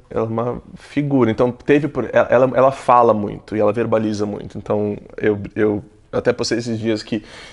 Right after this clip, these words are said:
numa reunião de, numa sessão de coaching, eu falei, usei três frases da minha filha. Numa sessão, eu falei, cara, daqui a pouco tão pagando ela pra, <laughs> pra, pra dar coaching. E, e, então, ela verbaliza muito. Então, teve um dia, por exemplo, que foi muito bonitinho, deu dó, mas foi muito bonitinho,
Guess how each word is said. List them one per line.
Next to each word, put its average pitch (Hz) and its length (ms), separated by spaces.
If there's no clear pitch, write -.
numa 113 220
reunião 117 240
de, 113 160
numa 113 160
sessão 117 260
de 110 80
coaching, 117 280
eu 120 40
falei, 117 200
usei 120 180
três 143 260
frases 120 380
da 117 120
minha 117 160
filha. 104 420
Numa 135 160
sessão, 135 320
eu 120 80
falei, 123 140
cara, 117 260
daqui - 140
a 120 40
pouco - 140
tão 127 100
pagando 127 360
ela 113 320
pra, 110 500
<laughs> - 100
pra, 120 240
pra 120 220
dar 127 180
coaching. 127 480
E, 127 580
e, 127 300
então, 135 240
ela 147 160
verbaliza 151 540
muito. 110 240
Então, 131 140
teve 160 220
um 160 100
dia, 117 200
por 113 160
exemplo, 117 720
que - 60
foi 123 120
muito 117 360
bonitinho, 107 480
deu 120 160
dó, 113 240
mas 110 140
foi 113 100
muito 113 160
bonitinho, 104 460